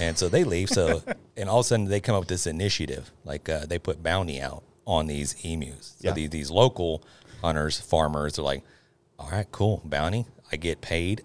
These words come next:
Speaker 1: and I can eat this animal." And it basically, it kinda started. And it, I, it, it, it goes into saying, I don't know if they really started the whole fad on eating emu, but apparently it's, like, a really lean meat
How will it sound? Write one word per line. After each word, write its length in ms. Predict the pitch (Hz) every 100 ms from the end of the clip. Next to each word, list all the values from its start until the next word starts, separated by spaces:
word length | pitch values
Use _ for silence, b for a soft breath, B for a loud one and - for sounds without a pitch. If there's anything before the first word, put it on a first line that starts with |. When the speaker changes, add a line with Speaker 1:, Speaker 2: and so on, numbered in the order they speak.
| -
Speaker 1:
and 300 | 104 95 104
I 120 | 90
can 180 | 90 82
eat 160 | 82 107
this 160 | 104
animal." 460 | 131 143 156 156 - b b -
And 160 | 87
it 180 | 76 73
basically, 340 | 80 117 - 76
it 80 | -
kinda 220 | 90 71
started. 300 | - 85 87
And 100 | 95
it, 80 | 123
I, 40 | 165 - - b b
it, 200 | - 156
it, 120 | 139 - 117
it 60 |
goes 220 | 104 156
into 160 | 120 101
saying, 220 | - 90
I 80 | 110
don't 80 | 113
know 60 |
if 60 | 92
they 120 | 78
really 200 | 76 69
started 500 | - 67 78 90 104 95 _ -
the 60 |
whole 340 | - 107 98 - _ _ _ _ _ -
fad 260 | 90 92
on 180 | 90 80 80
eating 380 | 87 85 98 107 139
emu, 420 | 120 123 117 120
but 180 | 131 78 - B B
apparently 300 | - 101 104
it's, 100 | 76
like, 120 | 78
a 60 | 73
really 480 | 69 82 82 73 71 b b b -
lean 640 | 69 78 80 82 76 76
meat 380 | 76 80 85